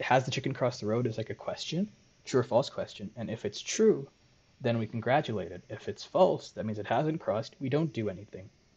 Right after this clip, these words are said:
Let's look at the syntax, though. So we have, we write the if keyword,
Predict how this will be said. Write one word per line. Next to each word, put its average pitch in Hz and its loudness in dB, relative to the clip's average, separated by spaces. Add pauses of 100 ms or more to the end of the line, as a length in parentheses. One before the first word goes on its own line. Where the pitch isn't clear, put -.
(1500)
Let's - -4
look 165 2
at 170 4
the 170 2
syntax, - -2
though. - -14 (800)
So 131 -2 (300)
we 127 -4
have, 120 4 (1500)
we 131 2
write 131 6
the - -2
if 185 6
keyword, 110 -2